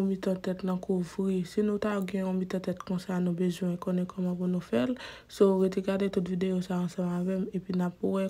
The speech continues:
kòman sa ye. Ki sa m fè? Li te bezwen pran yon ti kouri, epi sèlman sa w ap fè, tankou nan, dabetid nan lòt ti kouri, ou konn pran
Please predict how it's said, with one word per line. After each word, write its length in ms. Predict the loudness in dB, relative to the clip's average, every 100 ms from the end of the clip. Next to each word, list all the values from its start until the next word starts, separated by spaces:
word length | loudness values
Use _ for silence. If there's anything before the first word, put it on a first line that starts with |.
| -4
kòman 320 | -2 0 -2
sa 220 | -4 -4 -2
ye. 240 | 2 2 0 -6 -16 -14 -14 -16 -10
Ki 160 | -2 2
sa 140 | 2
m 80 | 0
fè? 220 | -2 0 2 2 0
Li 80 | 2
te 160 | 2
bezwen 320 | 4 4 4 2
pran 220 | 2 2
yon 100 | 0
ti 160 | -6
kouri, 460 | -2 0 2 2 -2 -4 -14 -14 -16 -20 0 0
epi 300 | 2 0 -2
sèlman 480 | -2 0 2 0 -2
sa 140 | -4
w 80 | -4
ap 80 | -4
fè, 220 | -2 0 -2 -2 -4
tankou 240 | -2 -2
nan, 240 | -2 -4 -10 -8
dabetid 640 | 0 2 2 0 -2 -2
nan 160 | -2 -2
lòt 160 | -4 -6
ti 160 | -4
kouri, 320 | -2 0 0
ou 160 | 0 -2
konn 160 | -2 -2
pran 400 | -4 -6 -4 -6